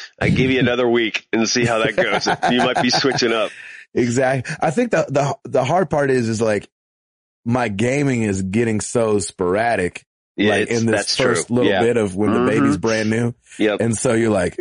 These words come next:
Speaker 2: "Shoot, uh, do I wanna spend, like, sit down and pl-, o-, only get to play for forty-five minutes and just be frustrated that whole forty-five minutes?" Or do, you know what I'm saying? So it's like,
Speaker 1: Yeah.
Speaker 2: I've got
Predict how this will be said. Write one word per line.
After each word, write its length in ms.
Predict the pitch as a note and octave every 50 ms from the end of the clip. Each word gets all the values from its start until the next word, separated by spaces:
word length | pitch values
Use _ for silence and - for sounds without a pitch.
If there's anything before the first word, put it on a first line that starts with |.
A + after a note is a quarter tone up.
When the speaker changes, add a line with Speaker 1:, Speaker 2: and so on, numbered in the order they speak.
| F4+
Speaker 2:
"Shoot, 420 | - - - - F3 F3 B2+ - -
uh, 100 | G2 G#2
do 180 | A2 D#3 B2+
I 100 | C#3 D3+
wanna 220 | E3+ E3+ D3+ C#3 C3
spend, 480 | - - - D3 C#3 C3+ C3 A#2 - - _ _ _ _ _ _ _ _ _ _ _ _ _ _ _ _ _ _ _ -
like, 200 | C3+ C#3 B2 -
sit 220 | - - D#3+ C3
down 260 | C#3+ C#3+ C#3+ D3 C3+
and 100 | A#2 G#2+
pl-, 140 | - - - -
o-, 160 | C3 C3+ C#3 - B2
only 180 | C3 C#3+ C3+ B2
get 120 | B2+ A#2+
to 40 | A2+
play 200 | - C3 C3+ B2
for 80 | A2+ G#2
forty-five 420 | - C#3 C3 B2+ A#2 A#2+ A2+ A2+
minutes 220 | A#2+ B2+ B2+ A2+ -
and 80 | G#2+ G#2
just 120 | - G2
be 100 | A2 G2+
frustrated 580 | - - G#2+ A#2 B2+ - - - C3+ C3+ C3+ B2+
that 140 | C3 A#2+
whole 120 | - C3+ C3
forty-five 520 | - - C#3+ C#3+ C3 B2+ - - C3+ A#2+ A#2+
minutes?" 320 | C#3 C#3 C#3 C3+ - - _ - - - - - - - -
Or 140 | - A2+ A#2+
do, 120 | B2+ A2+ - -
you 100 | B2+ C3
know 60 | C#3+
what 60 | C3+
I'm 40 | A2+
saying? 180 | C#3 C3+ C3+
So 160 | B2+ - C3 B2+
it's 100 | A#2+ B2+
like, 160 | B2 A2+ G#2
Speaker 1:
Yeah. 240 | F#2 F#2 F2 F2 E2 - -
Speaker 2:
I've 140 | - A#2 B2+
got 220 | C3+ E3 E3+ E3